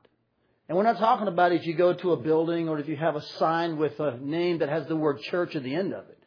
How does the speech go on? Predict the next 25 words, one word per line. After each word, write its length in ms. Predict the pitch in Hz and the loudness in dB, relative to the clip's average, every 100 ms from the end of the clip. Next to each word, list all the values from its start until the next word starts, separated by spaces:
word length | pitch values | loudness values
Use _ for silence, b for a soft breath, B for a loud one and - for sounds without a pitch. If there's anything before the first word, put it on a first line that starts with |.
| _ _ _ _ _ _ _ | _ _ _ _ _ _ _
How 100 | 262 | 0
do 60 | 302 | 6
you 60 | |
know 80 | 277 | 6
if 100 | 196 | 6
you 120 | 208 | 4
really 300 | 185 262 285 | 4 4 4
belong 760 | 190 202 175 226 254 160 151 156 | 8 8 8 6 6 4 0 -2
to 160 | 196 | 2
a, 180 | 180 160 - _ b b b b - | 4 2 -2 _ b b b b -2
a 160 | 175 | 0
group 440 | 160 139 202 294 254 | 0 4 6 6 6
of 180 | 202 - | 4 2
people 500 | 269 285 - 165 160 | 2 2 2 0 0
who 280 | 190 208 | 0 2
understand 540 | 196 240 254 - 226 220 | 2 2 -2 -2 0 4
what 140 | 220 | 4
it 80 | 214 | 4
means 400 | 202 277 240 208 - - | 2 0 0 -2 -4 0
to 220 | 190 170 B B B 131 | 0 0 B B B -2
be 300 | 208 226 220 | 0 2 0
in 240 | 214 208 | 0 0
relationship 540 | 196 180 214 202 220 | 4 4 4 2 -2
with 140 | 214 214 | -2 0
Christ 400 | 196 180 190 | 2 4 2